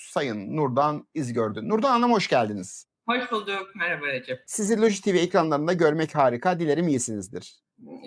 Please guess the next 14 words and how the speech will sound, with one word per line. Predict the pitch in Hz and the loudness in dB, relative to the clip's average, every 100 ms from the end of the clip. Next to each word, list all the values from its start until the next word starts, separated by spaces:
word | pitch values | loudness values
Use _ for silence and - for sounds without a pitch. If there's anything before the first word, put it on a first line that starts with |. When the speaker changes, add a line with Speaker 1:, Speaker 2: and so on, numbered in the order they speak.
| 160 | -14
Speaker 2:
Çok | - 165 160 | -8 -8 -6
iyiyim, | 127 131 156 | -6 -4 -6
çok | 160 156 | -8 -6
teşekkür | 147 156 151 165 | -6 -4 -6 -4
ediyorum. | 156 135 180 311 | -4 -4 -4 0
Ben | 202 165 | 0 0
de | 160 143 156 | -2 -2 -2
davetiniz | 160 160 160 160 160 | 0 0 0 -2 -2
için | 156 170 | -4 -10
çok | 160 156 156 | -6 -6 -4
teşekkür | 147 143 139 220 | -4 -4 -6 -8
ediyorum. | 160 131 135 208 359 - _ | -10 -6 -6 -8 -12 -20 _
Böylesi | 170 170 170 165 165 | -4 0 0 -4 -8
anlamlı | 156 156 160 170 | -4 -2 -2 -4